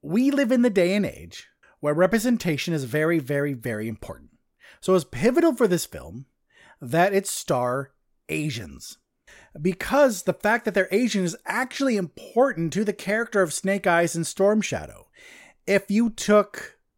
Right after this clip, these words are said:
uh, let's say, Duke. If you took Duke and made him another race, uh, he could be black, Mexican, doesn't matter. That wouldn't matter because the fact that he is white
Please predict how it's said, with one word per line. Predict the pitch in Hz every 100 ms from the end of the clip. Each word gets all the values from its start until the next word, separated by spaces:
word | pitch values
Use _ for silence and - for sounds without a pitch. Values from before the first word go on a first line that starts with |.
| _
uh, | 139 147 147
let's | 170 170 -
say, | - 180 165 160 160 156 - _ _ - 107
Duke. | 131 98 - - _ _ _ -
If | 156
you | 196
took | 277 202 101 _ _
Duke | 120 90 - - - - - _ _ -
and | 175 185 190 190 185 -
made | 147 165 185 190
him | 170 143 185 180 175 175 170 _ _ _ -
another | 156 160 170 165 165
race, | 123 76 71 - - _ _ _ _ -
uh, | 123
he | 127
could | - 107
be |
black, | 95 117 139 127 101
Mexican, | 110 98 - 110 104
doesn't | 107 95
matter. | 85 - _ _ _ _
That | 170 277 302
wouldn't | 294 233
matter | 220 269 170 147 143 _ _ -
because | 165 208 196
the | 185
fact | 240 262
that | 220
he | 202
is | 165 123
white | 117 143 185 104 -